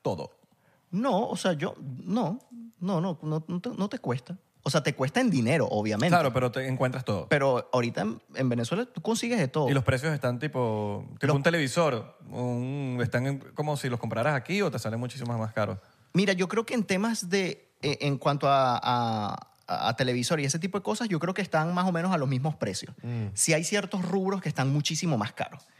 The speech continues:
Speaker 2: porque yo creo que todo depende es si hay competencia o no de ese, de ese tema, porque antes era que si tú abriste el primer bodegón, tú vendías a los precios que te daba la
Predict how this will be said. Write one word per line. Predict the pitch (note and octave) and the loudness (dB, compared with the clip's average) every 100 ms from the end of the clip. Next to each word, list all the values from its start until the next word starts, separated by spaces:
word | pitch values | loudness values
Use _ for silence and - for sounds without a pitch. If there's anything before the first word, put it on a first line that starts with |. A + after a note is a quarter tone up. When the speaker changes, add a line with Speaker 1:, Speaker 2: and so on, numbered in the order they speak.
| _ | _
Speaker 2:
porque | - C#3 D3 | -2 0 0
yo | C#3+ | 0
creo | F3 | -2
que | F#3 | -2
todo | D#3+ D3+ | -2 2
depende | F3 C#3 C#3 D3+ D#3 | 2 0 -2 2 2
es | E3+ - _ - - - - - - - _ _ _ | 0 -2 _ -20 -20 -20 -20 -20 -20 -20 _ _ _
si | - E3+ | 2 4
hay | C#3+ D3 | 4 4
competencia | - E3+ D3 G#2+ C3 C#3 D3+ | 0 0 0 0 0 2 0
o | |
no | D3 C#3+ | 0 0
de | C#3 C#3 | 2 2
ese, | C3+ D#3 D3+ - | 2 2 -2 -4
de | B2+ | -4
ese | A#2 C3+ | -4 -2
tema, | D3 C#3+ D3 E3+ - | 0 0 -2 -6 -2
porque | C#3 C3+ | -2 4
antes | C3+ B2 G3+ G#3 | 2 4 -2 -4
era | - F3+ G3+ | 0 0 2
que | G#3 F3+ | 0 -2
si | - D3+ | -2 -4
tú | - D3+ - - | -2 -2 -2 0
abriste | F#3 F#3+ A3+ | 0 0 -2
el | G#3 | 0
primer | E3 D3 D#3 | 0 2 2
bodegón, | G#3 F3+ D3+ A3 - - - | 2 2 2 0 -2 -16 -10
tú | A2+ | -6
vendías | A2+ D#3 A3+ | -4 -2 -2
a | |
los | B3+ E3 | -2 -2
precios | D#3+ A#3+ | -4 -4
que | G#4 | -4
te | G#4 | 0
daba | D3+ A3+ | 0 0
la | C#4 | -4